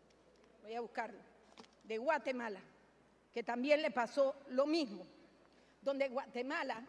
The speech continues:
Pacific Rim versus República, perdón, dije Guatemala, Salvador. Tenemos a Bukele, un hombre con pantalones bien puestos, un hombre que se para firme, un hombre que dice que no,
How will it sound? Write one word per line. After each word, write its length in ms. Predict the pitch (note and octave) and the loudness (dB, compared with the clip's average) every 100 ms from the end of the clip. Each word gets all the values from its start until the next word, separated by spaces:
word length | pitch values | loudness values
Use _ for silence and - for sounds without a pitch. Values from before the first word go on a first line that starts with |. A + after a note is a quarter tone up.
| - - - | -18 -20 -4
Pacific 560 | C4+ B3+ G4 E4+ F#4 - | -2 2 0 2 -2 -2
Rim 340 | D#4+ D#4+ C4 - | -4 -2 -4 -4
versus 460 | A3 D4+ C#4+ C4 A3+ | 2 2 2 -6 -6
República, 680 | B3+ A#3 E4 D#4 - C#4+ - - | -6 -4 -4 -4 -2 -2 -2 0
perdón, 340 | D4 D4+ A3+ G#3+ | 4 4 2 -4
dije 220 | A#3 C#4 | 2 4
Guatemala, 540 | D4+ B3+ A#3 A#3 G#3+ G#3+ | 6 4 -2 -6 -6 -6
Salvador. 600 | - D#4 C4 A#3+ A3 G#3+ - - - - - - | 0 0 2 0 0 -2 -10 -20 -20 -20 -20 -14
Tenemos 320 | A#3 A#3 D4 | -8 -2 0
a 80 | C4+ | 2
Bukele, 460 | A#3 A#3 D4 C#4 A#3+ | 0 2 4 4 2
un 160 | A#3+ | -2
hombre 320 | C4+ C#4 C#4+ C#4 | -2 -2 -4 -2
con 240 | A#3+ A3 | -4 -4
pantalones 1040 | - A3+ G#3+ G#3+ - G#3+ A3+ D4 C#4+ C4+ G#3+ | -6 -4 -4 -8 -8 -6 2 2 2 -4 -6
bien 300 | C4 C4 A#3 | -2 -2 0
puestos, 340 | C#4 - A#3 | -4 -4 -8
un 80 | A#3 | -4
hombre 280 | B3+ B3+ B3+ | -2 -4 -4
que 160 | A#3 | -6
se 140 | A#3+ A#3 | -8 -4
para 300 | E4 D#4 C#4 | -2 0 -4
firme, 360 | - D4 B3 - - - | -6 -6 -6 -10 -14 -4
un 180 | D#4+ F4 | 2 6
hombre 380 | G#4+ F#4 E4+ | 6 6 4
que 160 | - C#4+ | 4 2
dice 400 | E4 D#4+ - D#4+ | 0 -4 -2 -2
que 220 | C#4 C4 | 0 0
no, 560 | B3+ D#4+ E4+ F4 C4+ | 2 2 6 6 6